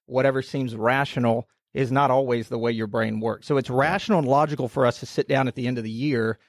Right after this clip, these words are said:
and go, "Man, I've got some downtime now. It's perfect. There's not any work to do. There's whatever."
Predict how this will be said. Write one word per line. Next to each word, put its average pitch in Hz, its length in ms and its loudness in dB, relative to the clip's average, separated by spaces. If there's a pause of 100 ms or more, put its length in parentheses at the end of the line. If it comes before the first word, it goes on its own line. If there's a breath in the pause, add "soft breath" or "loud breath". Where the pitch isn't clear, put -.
(200)
and 131 140 -2
go, 120 140 2
"Man, 147 200 2
I've 135 80 -4
got 143 160 0
some 110 120 -12
downtime 156 600 0
now. 151 340 2
It's - 140 -10
perfect. 151 500 0
There's 117 160 -2
not 120 260 2
any 117 200 -2
work 147 300 2
to 156 100 -2
do. 147 240 4
There's 120 160 2
whatever." 139 320 4